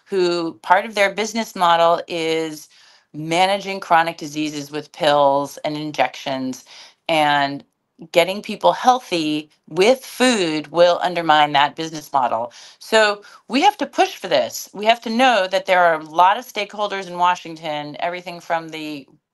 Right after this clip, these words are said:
crop farmers to the pharmaceutical industry to Kellogg's and General Mills, who will be pushing back hard on this language. And again,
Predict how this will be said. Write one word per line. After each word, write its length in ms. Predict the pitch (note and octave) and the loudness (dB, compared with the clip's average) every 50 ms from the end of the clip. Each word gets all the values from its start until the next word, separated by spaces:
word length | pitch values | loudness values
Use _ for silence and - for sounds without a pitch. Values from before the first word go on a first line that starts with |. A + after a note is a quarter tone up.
| _ _ | _ _
crop 400 | - - - F#3+ F#3+ F#3+ F#3+ _ | -16 0 2 2 2 2 0 _
farmers 800 | _ - G#3 F#3+ F3+ F3+ F3 F3 F3 F3 E3+ E3 E3 E3 E3 - - | _ 2 2 2 2 2 -2 -2 -4 -4 -4 -4 -6 -8 -10 -14 -18
to 100 | - - | -20 -20
the 80 | D3 | -20
pharmaceutical 720 | - - - F#3 F#3+ G3 G3 - - F#3 F3+ F3 - F3 E3+ | -12 -2 0 0 0 0 -4 -14 -12 -12 -12 -8 -6 -8 -8
industry 720 | E3+ F3 E3+ - - - E3 E3 E3 D#3+ D#3+ D#3+ D#3 D#3 | -6 -8 -12 -14 -16 -14 -12 -12 -10 -10 -10 -12 -14 -16
to 300 | - - D#3+ D3+ C#3+ C3+ _ _ _ | -14 -14 -14 -12 -14 -16 _ _ _
Kellogg's 600 | - - G#3 G#3 G3+ F#3+ F#3+ F3+ F3 F3 F3+ - | -2 0 2 4 4 4 4 4 4 2 -2 -10
and 140 | C#3+ C#3 C3+ | -16 -16 -6
General 300 | - F3 F#3+ G3+ G3+ G3 | -4 -4 -2 -2 -2 -4
Mills, 420 | F#3+ F3 E3 D#3 D3+ D3+ D3+ - _ _ - _ _ _ | -2 -2 -2 0 -2 -2 -4 -8 _ _ -20 _ _ _
who 140 | - G3+ G#3 | -8 -8 -6
will 140 | G3+ G#3+ G#3 | -6 -6 -8
be 140 | G3+ G#3 F#3+ | -8 -10 -14
pushing 480 | - - A#3 A#3 A#3 - A3+ G#3+ G3+ | -12 -8 -8 -8 -8 -8 -12 -12 -4
back 260 | F3 F3 E3+ E3 E3+ - | -2 0 0 0 -2 -4
hard 560 | - - E3 F3 D#3 C#3 C3 B2+ C3+ C#3+ D3+ _ _ _ _ _ _ - - | -2 2 4 4 4 2 2 -2 -6 -8 -10 _ _ _ _ _ _ -4 0
on 320 | E3+ E3+ E3+ E3 C3+ - _ _ | 2 2 2 0 -4 -12 _ _
this 380 | - D#3 E3+ F3 E3+ - - - | -10 -6 -6 -6 -6 -6 -16 -10
language. 640 | D#3+ D#3+ D#3+ D#3+ D3 D3+ C3+ - G#2 - - - _ - - - - - - - - _ _ _ _ _ _ _ _ _ _ _ - | -6 -6 -6 -6 -4 -6 -6 -6 -6 -12 -16 -20 _ -20 -20 -20 -20 -20 -20 -20 -20 _ _ _ _ _ _ _ _ _ _ _ -4
And 140 | - G3+ G#3 | -4 -4 -4
again, 680 | F#3+ F3+ - A#3 A#3+ C#4+ C4 G3+ E3+ D#3+ E3 D#3+ - | -4 -8 -2 0 2 2 4 2 0 -2 -6 -14 -16